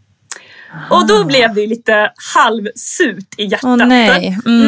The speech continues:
Speaker 1: Mm, för det här har ju
Speaker 2: Mm.
Speaker 1: inte de sagt till mig när jag väntar det här extra dygnet. Annars hade jag ju såklart valt att bli igångsatt dygn ett. Jag visste inte om den här
Speaker 2: Mm.
Speaker 1: regeln. Men då
Speaker 2: Mm.
Speaker 1: har ju jag hört lite i bakhuvudet med all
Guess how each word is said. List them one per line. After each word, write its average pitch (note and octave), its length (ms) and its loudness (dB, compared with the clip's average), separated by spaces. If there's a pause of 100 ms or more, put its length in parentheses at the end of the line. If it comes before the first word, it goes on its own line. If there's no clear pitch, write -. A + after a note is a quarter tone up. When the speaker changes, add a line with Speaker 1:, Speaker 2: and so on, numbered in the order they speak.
Speaker 1:
Mm, D4+ 120 4
för - 160 -6
det D4+ 120 -2
här F4+ 120 2 (120)
har - 120 2
ju D#4+ 40 2
Speaker 2:
Mm. - 20 2
Speaker 1:
inte D4 160 -4
de G#3+ 140 -4
sagt - 380 -6
till E4 120 -4
mig F#3 320 -6
när G#3+ 120 -4
jag G3 200 0
väntar G#3 320 -2
det G#3 60 0
här G#3 140 2
extra D#4 380 -4
dygnet. F3+ 300 -4
Annars A3 240 -6
hade D4+ 140 -4
jag C4+ 60 -4
ju A#3 40 -6
såklart - 800 -4
valt F#3 320 -6
att F#3+ 80 -12
bli F#3 140 -12
igångsatt F3+ 500 -10
dygn F3+ 380 -10
ett. - 200 -6 (100)
Jag G#3 120 0
visste C4 180 -4
inte B3+ 180 -2
om A#3+ 320 0
den G3 120 -8
här F3 360 0
Speaker 2:
Mm. A3 200 4
Speaker 1:
regeln. E3 380 0 (920)
Men C#4 200 2
då F#4+ 180 2
Speaker 2:
Mm. G4+ 120 4
Speaker 1:
har C#4 180 4
ju A#3 100 0
jag G3+ 180 2
hört F#3+ 320 -4
lite F#3+ 140 -8
i F#3 60 -6
bakhuvudet F#3 460 -4
med F3+ 140 -4
all F3 140 -2